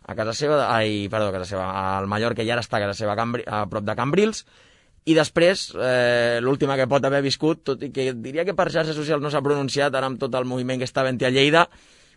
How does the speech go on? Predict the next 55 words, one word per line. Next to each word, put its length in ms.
també 240
va 100
sortir 300
de 100
mala, 480
de 140
mala 180
manera, 320
perquè, 160
de 140
fet, 160
la 100
temporada 480
passada, 440
en 160
el 140
Nàstic 580
Lleida, 400
que 100
es 60
va 100
disputar 300
a 20
segona 260
B, 120
va 160
donar 220
declaracions 500
prèvies 300
abans 180
del 140
partit 420
que 100
no 140
van 160
deixar 240
indiferent 380
a 20
ningú 300
i 80
que 80
el 80
president 400
de 140
Lleida 260
també 220
va 100
fer 140
que 80
es 60
mullés 280
per 160
les 140
xarxes 260
socials. 400